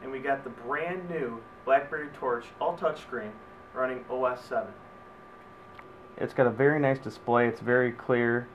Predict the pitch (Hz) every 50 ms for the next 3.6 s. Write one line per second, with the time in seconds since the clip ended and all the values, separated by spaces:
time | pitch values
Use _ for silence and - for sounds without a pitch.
0 | - - - - 117 117 113 - - 117 110 110 - 107 107 110 - 107 107 113
1 | 120 - - - - - - - - - 110 107 107 104 95 113 127 131 131 -
2 | - - 151 147 135 135 131 127 131 131 - - 127 - - 139 135 131 123 127
3 | 127 123 123 117 120 120 117 110 107 104 104